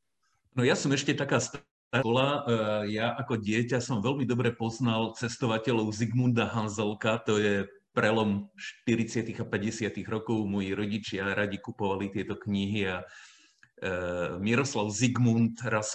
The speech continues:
povedal, že ako pre-, precestovali sme celý svet a, a zlo, ktoré je vo svete, pochádza z rozličných podôb ľudského sebectva, povedal on. Z rozličných podôb ľu-, ľudského sebectva.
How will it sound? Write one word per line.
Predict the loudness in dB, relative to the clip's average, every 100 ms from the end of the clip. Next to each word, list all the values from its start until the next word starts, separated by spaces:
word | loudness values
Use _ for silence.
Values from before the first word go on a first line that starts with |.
| -2
povedal, | 0 2 2 0
že | 0 2 0 -2 -14 -20 -20 _ _
ako | -4 4
pre-, | 4 4 2
precestovali | 4 6 6 6 6 6 6 6
sme | 4 2
celý | 2 4 6 4
svet | 2 2 2 2 -4 -16 0
a, | 2 4 2 -4 -18 _ _ _ 0
a | 2 2 -2
zlo, | -2 4 6 6
ktoré | 6 4 6 6
je | 6
vo | 2 -2
svete, | 0 0 0 0 0
pochádza | -2 0 0 0 0 0 0
z | 0 2
rozličných | 2 2 -2 -2 -2 -4 -2 0
podôb | 2 2 0 0
ľudského | 0 -2 -4 -6 -4 -4
sebectva, | -6 -6 -4 -4 -6 -10 -10 -12 -14 _
povedal | 2 2 0 -4
on. | -6 -8 -10 -16 _ _
Z | -8 4
rozličných | 6 6 6 2 0 -4 0
podôb | 0 2 2 2 0
ľu-, | -2 0
ľudského | 2 2 0 -2 -2 -2
sebectva. | -4 -4 -2 -4 -6 -8